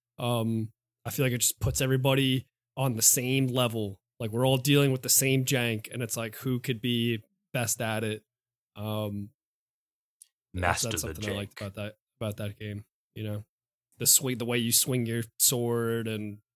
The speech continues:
Speaker 1: the way you, you could block, but not really. Um,
Speaker 2: Right, it's not like a perfect game in several respects,
Speaker 1: Yeah,
Speaker 2: and that's
Speaker 1: but
Speaker 2: part of
Speaker 1: everyone's
Speaker 2: the fun.
Speaker 1: dealing with that, that same system,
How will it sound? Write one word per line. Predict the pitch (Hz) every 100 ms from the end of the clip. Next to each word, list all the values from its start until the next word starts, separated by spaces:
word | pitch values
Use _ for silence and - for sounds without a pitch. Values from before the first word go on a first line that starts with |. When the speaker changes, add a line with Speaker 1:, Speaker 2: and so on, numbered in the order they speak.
| _
Speaker 1:
the | -
way | 107 113
you, | 110 110 127
you | 117 113
could | 120
block, | 110 117 117 113 -
but | 113
not | 110 110
really. | 113 117 117 113 113 _ _ _ _ _ _ -
Um, | 90 92 92 90 92 - _ _ _ -
Speaker 2:
Right, | 214 104
it's | -
not | 127
like | 117 101
a | 101
perfect | - 98 - 87 - - _ _ 101
game | 98 98 98 80 78 80 -
in | 90
several | - 92 82 82
respects, | 76 - 85 143
Speaker 1:
Yeah, | 123
Speaker 2:
and | 92
that's | 87 170
Speaker 1:
but |
Speaker 2:
part |
of | 196 214
Speaker 1:
everyone's | 202 175
Speaker 2:
the | 135
fun. | 160
Speaker 1:
dealing | 170 165 147
with | 147
that, | 160 143 -
that | - 139 -
same | 165 151 139
system, | - 156 139 139 123 113 110 113